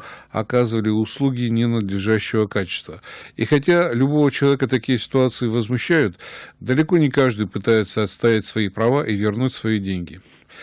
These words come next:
Причин, как правило, две. Либо незнание, что предпринять, либо нежелание тратить время и нервы. Чтобы узнать, как следует поступать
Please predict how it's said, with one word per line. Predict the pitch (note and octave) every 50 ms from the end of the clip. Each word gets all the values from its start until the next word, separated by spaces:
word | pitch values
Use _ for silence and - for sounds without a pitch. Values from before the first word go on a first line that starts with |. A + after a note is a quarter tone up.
| - - - _ -
Причин, | - B2+ - - G#3 F#3
как | - D3 B2
правило, | - C#3+ C#3 C3+ A#2+
две. | A2 G2+ F#2+ F#2 F2 E2 E2 D#2+ _ -
Либо | - C3 E3 D#3+ C#3 C3+
незнание, | B2+ B2+ A#2+ B2 D#3 E3 E3 D#3+ D3+ C#3+
что | C#3+ - - - E3+ D3
предпринять, | - - B2+ - - - B2 C3 C3 B2+ A#2 C3
либо | E3 F3 D3 B2+
нежелание | A#2 A2+ A2 G#2 A2+ B2+ C3+ C3+ B2 A2+ G#2+ G2
тратить | - A2+ A#2+ A#2+ - - G2+ F#2+
время | G#2+ A#2 C3 C3+ B2 A2
и | G2 G#2 G#2+
нервы. | G#2 G2+ G2 F#2+ F#2 F2+ F2+ F#2+ - - - - - - - -
Чтобы | - - - D#3 D#3+ D#3+ D#3+
узнать, | D#3 D#3 D3 C#3+ F3 E3 C#3 -
как | - D#3+ D#3+ D3+ -
следует | - - C3+ B2 A#2 A#2+ G2+ -
поступать | - A2+ - - - C3+ - - A2+ G2 - -